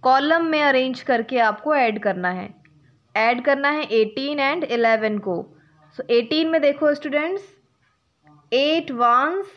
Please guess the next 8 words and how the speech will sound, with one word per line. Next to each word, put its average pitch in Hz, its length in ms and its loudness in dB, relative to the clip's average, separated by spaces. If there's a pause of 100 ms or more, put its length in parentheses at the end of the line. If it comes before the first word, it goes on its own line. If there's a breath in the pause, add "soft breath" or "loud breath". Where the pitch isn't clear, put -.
and 240 260 -2
one 247 340 0 (160)
tens, 233 600 -4
ओके? 269 440 -6 (680)
एट 285 400 0
ones, 233 840 0
one 240 400 0 (140)
tens। 262 320 -2